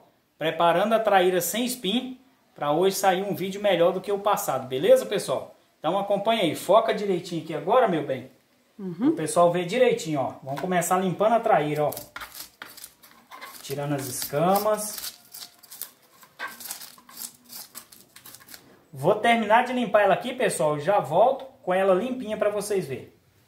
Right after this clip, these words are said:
Speaker 1: Pronto, pessoal. Já tirei a escama dela aqui, ó. Agora eu vou abrir ela, ó.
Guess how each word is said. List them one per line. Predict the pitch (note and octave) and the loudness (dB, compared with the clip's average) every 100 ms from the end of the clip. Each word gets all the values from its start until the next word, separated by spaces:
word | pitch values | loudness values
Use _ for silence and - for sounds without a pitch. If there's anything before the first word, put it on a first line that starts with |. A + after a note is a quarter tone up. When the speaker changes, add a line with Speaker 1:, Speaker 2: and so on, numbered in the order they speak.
| _ _ _ _ _ _ _ _ _ _ | _ _ _ _ _ _ _ _ _ _
Speaker 1:
Pronto, | F#3 G#3 - | 8 8 6
pessoal. | D#3+ - C3+ A#2 | -4 -2 -2 -2
Já | A#2 F3+ | 0 -2
tirei | F3+ G3 G3 | 0 -2 0
a | |
escama | F#3 - E3+ D#3+ | -2 -2 0 2
dela | C#3+ C#3 | 2 0
aqui, | C3+ G3 G3 | 0 2 4
ó. | F#3+ - - _ _ _ _ _ _ _ _ _ | 4 0 -16 _ _ _ _ _ _ _ _ _
Agora | A#2+ B2+ D3+ | -8 -2 -2
eu | |
vou | D3 E3 | 2 2
abrir | C#3+ C3+ C3+ | 2 0 2
ela, | E3+ D3 | 4 4
ó. | G2 | 0